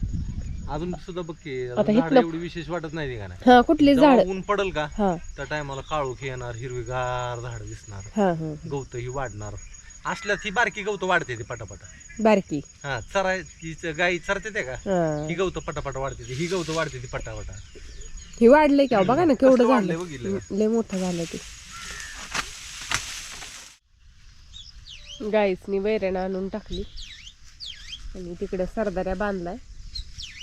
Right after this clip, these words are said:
Speaker 2: तिकडे टाकाय गेलेत वैरण. सगळ्यांनाच टाकली आता.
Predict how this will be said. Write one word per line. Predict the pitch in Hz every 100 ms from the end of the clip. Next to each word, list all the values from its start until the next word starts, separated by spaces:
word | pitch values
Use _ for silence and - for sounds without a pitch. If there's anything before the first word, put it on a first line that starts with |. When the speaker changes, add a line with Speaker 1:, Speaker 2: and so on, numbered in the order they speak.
| -
Speaker 2:
तिकडे | 214 185 175
टाकाय | 208 196 160
गेलेत | 175 165 151 180
वैरण. | 180 151 - - - - - - - - - - - - - - - - - - - - - - - - - - - - 233
सगळ्यांनाच | 202 185 185 180
टाकली | 220 196 185
आता. | 170 165